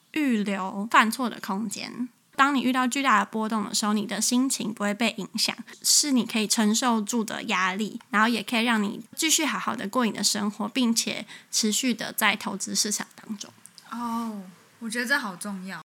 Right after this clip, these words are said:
Speaker 1: 作者就有提到说，预留犯错空间，它其实这个策略源自于谦逊。
Speaker 2: 谦-，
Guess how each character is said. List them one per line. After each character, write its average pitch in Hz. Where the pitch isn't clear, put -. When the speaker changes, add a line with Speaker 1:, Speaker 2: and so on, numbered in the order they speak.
Speaker 1:
作 302
者 208
就 254
有 214
提 196
到 233
说， 233
预 330
留 214
犯 247
错 233
空 214
间， 226
它 240
其 247
实 214
这 233
个 240
策 220
略 226
源 214
自 254
于 190
谦 226
逊。 -
Speaker 2:
谦-， -